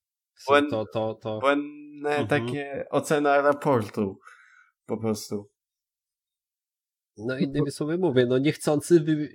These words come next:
Speaker 1: niechcący jakby wrzucili na swoją oficjalną blacklistę cały P C gaming.
Speaker 2: Tak.
Speaker 1: Okej,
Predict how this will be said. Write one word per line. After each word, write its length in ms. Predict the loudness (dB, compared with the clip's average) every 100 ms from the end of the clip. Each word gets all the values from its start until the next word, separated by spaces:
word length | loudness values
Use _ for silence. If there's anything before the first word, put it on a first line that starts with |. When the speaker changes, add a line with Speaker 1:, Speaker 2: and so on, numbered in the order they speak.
| -6
Speaker 1:
niechcący 600 | -6 -2 -2 -2 -2 0
jakby 340 | 0 -2 -2 -2
wrzucili 480 | -2 -2 0 -2
na 160 | -2 -4
swoją 440 | -4 -4 -4 -4
oficjalną 640 | -6 -8 -6 -4 -2 0 0
blacklistę 720 | -2 -4 -8 -6 -6 -4 -4 -8 _ _ _
cały 380 | -4 -2 2 0
P 160 | 0
C 160 | -6 -4
gaming. 440 | -2 -2 -2 -6 -8 _ _ _ -20 -12
Speaker 2:
Tak. 200 | -12 -10 -18 -20 -20 -20 -20 -20 _ _ _ _ -20 -20 -20 _ _ _ _ _ _ _ _ _ _ _ _
Speaker 1:
Okej, 540 | -2 -2 0 -2 -2